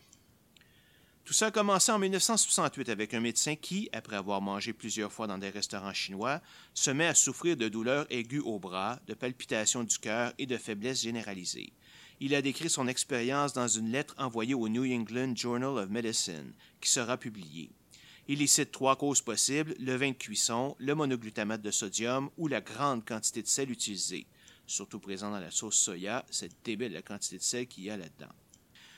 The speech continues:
D'autres personnes écrivent indiquant qu'ils éprouvent des symptômes identiques, toujours après avoir mangé de la nourriture chinoise. Bien qu'entre nous, ça n'a pas grand-chose de chinois, hein ?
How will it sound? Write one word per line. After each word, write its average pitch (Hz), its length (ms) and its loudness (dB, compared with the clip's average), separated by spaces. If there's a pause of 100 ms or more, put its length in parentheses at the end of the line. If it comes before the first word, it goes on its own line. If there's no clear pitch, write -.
(140)
D'autres 151 320 4
personnes 143 380 2
écrivent 147 440 2
indiquant 139 420 0
qu'ils 113 300 0
éprouvent 135 300 0
des 107 160 0
symptômes 135 560 -2
identiques, 120 600 -2 (100)
toujours 147 380 2
après 117 200 -2
avoir 110 240 0
mangé 113 300 -2
de - 20 -4
la 107 80 -2
nourriture 107 400 -4
chinoise. 78 800 -6 (520)
Bien 117 140 -2
qu'entre 107 320 -4
nous, 113 160 -2
ça 120 160 -2
n'a 92 100 -6
pas 110 120 -8
grand-chose 104 480 -6
de 98 60 -6
chinois, 95 560 -6
hein ? 113 120 -10